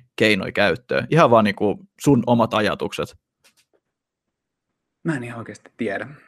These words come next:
Speaker 2: Ehkä siinä on vaan se jotenkin, että, <clears throat> että se on se, niinku se,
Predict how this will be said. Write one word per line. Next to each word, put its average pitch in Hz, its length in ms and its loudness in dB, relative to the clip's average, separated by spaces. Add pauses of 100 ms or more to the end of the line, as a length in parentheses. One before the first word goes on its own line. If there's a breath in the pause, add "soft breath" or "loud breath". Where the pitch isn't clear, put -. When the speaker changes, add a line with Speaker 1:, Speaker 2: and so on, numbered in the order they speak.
(960 soft breath)
Speaker 2:
Ehkä 190 220 -2
siinä 151 280 2
on 117 80 -2
vaan 120 200 -4
se 117 120 -2
jotenkin, 104 480 -8
että, 101 260 -12 (440)
<clears throat> - 400 -10
että 110 140 -12
se 117 80 -10
on 113 100 -8
se, 110 100 -12
niinku 110 200 -10
se, 113 100 -10